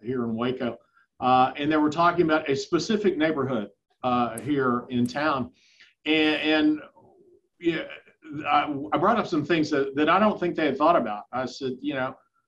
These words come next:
"Y-, tell me, what does the housing look like? Is it multifamily? Is it single family?" I said, "Well, it's primarily single family." I said, "But here's another consideration. Is it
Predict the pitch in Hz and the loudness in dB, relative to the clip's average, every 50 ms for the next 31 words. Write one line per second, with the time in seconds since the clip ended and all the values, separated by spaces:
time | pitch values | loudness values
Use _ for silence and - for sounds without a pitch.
0 | _ _ _ - - 147 151 143 139 135 - - 180 190 214 214 202 180 165 151 | _ _ _ -10 -8 -6 -6 -6 -8 -6 0 2 4 4 6 6 6 6 4 2
1 | 147 135 135 135 123 123 143 180 214 220 214 190 170 180 170 - 160 165 175 165 | 2 -2 -6 -10 -8 -2 0 2 2 4 4 4 4 4 2 2 2 2 2 2
2 | 156 160 151 139 135 135 127 - - 135 131 127 127 - 135 131 147 143 127 139 | 2 -2 -4 -4 -4 -4 -4 -2 2 2 2 2 2 0 -2 -2 -2 -2 0 0
3 | 165 175 202 180 - - 170 170 175 180 175 165 151 127 123 131 120 - - 190 | 2 4 2 2 2 2 2 2 2 2 4 4 4 2 2 -2 -4 0 4 6
4 | 202 208 185 - - 156 143 139 139 135 131 131 139 139 - 214 220 220 214 208 | 6 6 4 2 -2 -2 -4 -4 -4 -4 -4 -4 -4 -4 -4 -2 0 2 2 2
5 | - - 196 190 175 165 160 156 139 127 - - 180 170 165 - - 139 131 127 | 2 2 2 2 2 0 0 0 -2 -2 -2 -2 -2 -2 -4 -4 -4 -6 -6 -4
6 | 123 120 - _ - - _ - 180 170 - 196 175 160 170 156 147 196 277 311 | -6 -8 -10 _ -20 -20 _ -2 0 2 4 4 4 6 4 4 4 4 4 4
7 | 233 226 202 175 170 175 180 165 156 165 156 127 123 151 143 135 139 143 143 143 | 2 2 2 2 4 2 2 2 0 -2 -6 -6 -4 -4 0 2 2 2 2 0
8 | - 120 - - _ _ _ _ - 170 165 160 165 156 156 - | -4 -8 -10 -12 _ _ _ _ 2 2 2 4 4 4 2 2